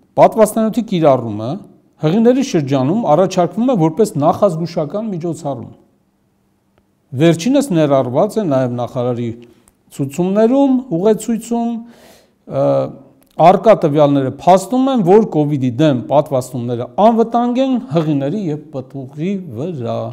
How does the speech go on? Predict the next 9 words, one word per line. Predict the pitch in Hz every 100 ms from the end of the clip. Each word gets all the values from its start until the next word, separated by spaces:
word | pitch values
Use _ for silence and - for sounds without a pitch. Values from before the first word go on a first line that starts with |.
| - _ _ _ _ _ 127
Եվ | 208 -
տրված | 190 160 180 180
է, | 262 226
ուրեմն, | 185 214 226 226 - _ _ _ -
ը, | 123 135 127 117 117 -
ինտերնետային, | 160 165 156 151 151 139 127 113 113
ը, | 117 113 113 110 _ _ -
հղում, | 143 139 220 302 - - - _ _ 147
և | 190 185